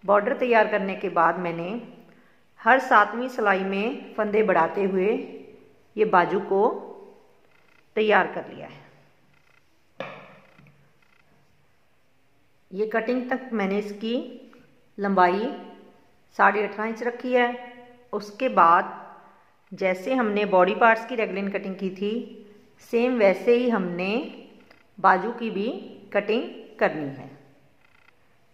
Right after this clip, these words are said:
ऐसे हम ये दोनों बाजू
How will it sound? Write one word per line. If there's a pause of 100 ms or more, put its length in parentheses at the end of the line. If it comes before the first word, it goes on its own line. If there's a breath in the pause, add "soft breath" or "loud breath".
ऐसे
हम
ये (1400)
दोनों
बाजू